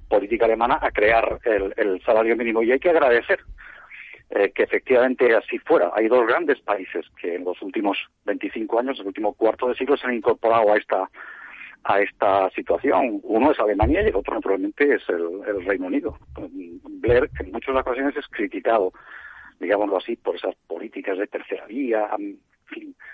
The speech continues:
a caballo entre el socialismo, la socialdemocracia y el liberalismo. Pero aquel gobierno también, eh, im-, eh, impulsó por primera vez en la historia británica,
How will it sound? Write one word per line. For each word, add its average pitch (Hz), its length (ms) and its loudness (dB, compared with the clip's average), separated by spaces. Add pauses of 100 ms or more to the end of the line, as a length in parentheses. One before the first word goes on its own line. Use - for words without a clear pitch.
(160)
a - 100 -10
caballo 113 420 -2
entre 98 260 -6
el 90 80 -10
socialismo, 107 680 -4
la 107 60 0
socialdemocracia 107 920 -2
y 104 80 -4
el 101 120 -4
liberalismo. 101 580 -6 (760)
Pero 95 240 -2
aquel 123 300 -4
gobierno 135 420 0 (100)
también, 101 640 -6 (340)
eh, - 320 -10
im-, 285 160 -8 (280)
eh, 85 300 -10
impulsó - 420 -4
por 90 160 -4
primera 107 260 -4
vez 110 180 0
en 87 100 -10
la 80 60 -8
historia 98 500 -2
británica, 104 720 -4